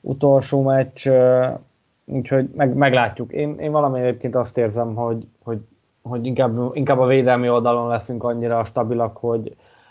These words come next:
hogy nem fognak tudni velünk nagyon mit kezdeni, és, és a támadósorunk meg annyit fel fog tudni majd rakni a, a táblára, hogy elég legyen a győzelemhez, és, és azért kéne, ahogy ti is mondjátok, a győzelem, mert ha, ha úgy alakul, és mondjuk a Raiders meg a Colts is nyer,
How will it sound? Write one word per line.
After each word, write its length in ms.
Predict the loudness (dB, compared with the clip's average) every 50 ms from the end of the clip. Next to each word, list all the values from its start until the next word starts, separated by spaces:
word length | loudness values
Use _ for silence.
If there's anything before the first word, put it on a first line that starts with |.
| _ _ _
hogy 140 | -4 -2
nem 180 | -2 -2 -2 -2
fognak 300 | -4 -4 -4 -2 -4 -4
tudni 200 | -4 -4 -2 0
velünk 260 | 2 2 2 0 0
nagyon 260 | -2 -2 -2 -2 -2
mit 180 | -2 -2 -4 -2
kezdeni, 460 | 2 2 2 4 4 2 0 2 0
és, 300 | 0 0 0 -2 -4 -8
és 240 | -12 -14 -10 -6 -6
a 100 | -4 -2
támadósorunk 680 | 0 0 0 2 2 2 2 2 0 0 -2 -2 0 0
meg 120 | 2 2
annyit 280 | 2 2 0 -2 -2 0
fel 200 | 0 0 0 0
fog 180 | -2 -4 -4
tudni 220 | -2 -2 -2 0 0
majd 200 | 2 2 2 2
rakni 300 | 2 0 -2 -2 0 2
a, 240 | 2 2 0 -2 -6 _ _ _ _ _ _
a 120 | -6 -2
táblára, 440 | 0 2 2 2 4 4 2 2 2
hogy 160 | 2 0 0
elég 200 | 0 0 0 0
legyen 260 | 0 0 0 0 0
a 60 | -2 -2
győzelemhez, 680 | 0 2 2 2 2 2 2 2 2 0 0 0 2
és, 320 | 2 0 0 -2 -6 -14 _ _ _ _ _ _ _ _ _ _ _ _
és 140 | -8 -4 0
azért 260 | 2 4 4 2 2
kéne, 320 | 2 0 2 2 4 4 4
ahogy 160 | 2 2 2
ti 100 | 0 -2
is 80 | -2
mondjátok, 380 | -2 -2 -2 -2 -2 -2 -2 -4
a 40 | -4
győzelem, 420 | -2 -2 -2 0 0 0 0 0
mert 280 | 0 0 0 0 0 -2
ha, 280 | -2 0 0 2 0
ha 200 | 0 -2 -2 -2
úgy 180 | 0 0 2 4
alakul, 360 | 4 4 4 2 2 0 0
és 120 | 0 0 -2
mondjuk 260 | -4 -4 -4 -2 0
a 60 | 0
Raiders 360 | 2 2 2 2 0 0 -2
meg 140 | -2 -4 -4
a 100 | -4 -2
Colts 320 | 0 0 0 0 0 -4
is 160 | -8 -12 -10 -8
nyer, 360 | -6 -2 0 0 0 0